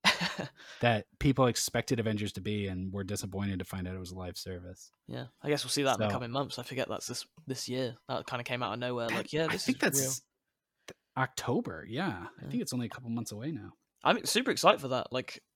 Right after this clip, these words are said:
Speaker 1: sa-, <laughs> sadly, I'm more excited about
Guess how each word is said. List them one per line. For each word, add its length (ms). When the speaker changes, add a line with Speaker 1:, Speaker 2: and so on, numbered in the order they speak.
Speaker 1:
sa-, 220
<laughs> 160
sadly, 680
I'm 280
more 200
excited 480
about 360